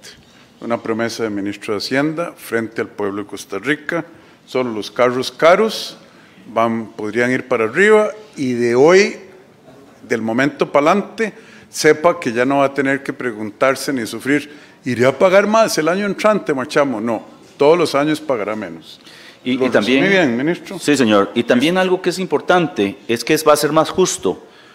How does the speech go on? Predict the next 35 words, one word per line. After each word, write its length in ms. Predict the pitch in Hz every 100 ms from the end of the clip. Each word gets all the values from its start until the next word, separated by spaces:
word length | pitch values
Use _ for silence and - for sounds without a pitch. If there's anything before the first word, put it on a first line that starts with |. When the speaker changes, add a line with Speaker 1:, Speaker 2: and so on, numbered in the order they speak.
| _ -
Speaker 2:
Ustedes 360 | - 160 190
saben 400 | - 180 180 175
que 160 | - 110
después 340 | 104 - 127
del 140 | 170 170
análisis 600 | 170 170 170 - 165 147
de 140 | 117
las 380 | 107 101 98 95
bases 360 | 113 127 156
de 100 | 160
datos 340 | 156 143 143 135
nos 120 | 120
dimos 280 | 135 151 -
cuenta 420 | 151 147 147 156
de 120 | 135
que 100 | -
había 320 | 101 113 135 135
una 380 | 135 139 147 -
motocicleta 840 | 120 107 104 110 - 120 123 151
que 140 | 139 107
vale 240 | 113 139
veinticinco 840 | 139 123 110 - 104 127 139 139 156
millones 560 | 131 95 123 127 139
de 100 | 120
colones. 540 | - 101 151 107 - - - - - - _ -
¿Y 60 |
saben 280 | 107 123 147
cuánto 380 | 151 156 156 151
paga 240 | 156 156
de 80 | 160
marchamo? 540 | 147 139 170 151 92 - - _ _ _ _ -
Doce 280 | 98 95
mil 180 | 92 104
quinientos 480 | 113 104 95 90 -
colones. 500 | - 80 80 -